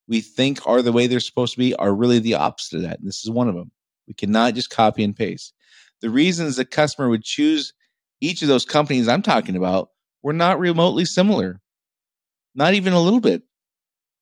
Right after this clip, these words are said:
But they did the same kind of work in the same geographic area. So, of course, they're the same. Well, no, <laughs> they were not the same at all. The compelling reasons each of them had, the competitive advantage each, each one of them had,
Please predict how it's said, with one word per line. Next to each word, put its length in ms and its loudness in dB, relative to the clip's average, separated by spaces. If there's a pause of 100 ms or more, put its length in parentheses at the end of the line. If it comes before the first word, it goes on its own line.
(120)
But 120 -2
they 60 4
did 160 4
the 60 -2
same 220 -4
kind 120 -2
of 60 2
work 160 4
in 60 -4
the 40 -4
same 240 -4
geographic 420 -2
area. 180 0
So, 160 0
of 100 -4
course, 300 2
they're 100 -6
the 80 -4
same. 300 -8
Well, 100 -2
no, 360 -2
<laughs> 40 -18
they 180 -6
were 200 0
not 200 -4
the 120 -2
same 280 -4
at 60 -2
all. 320 2 (480)
The 100 2
compelling 540 0
reasons 380 2
each 200 -8
of 60 -6
them 160 0
had, 240 2
the 80 -4
competitive 480 0
advantage 480 0
each, 220 -2 (120)
each 220 -6
one 180 0
of 60 0
them 140 2
had, 340 0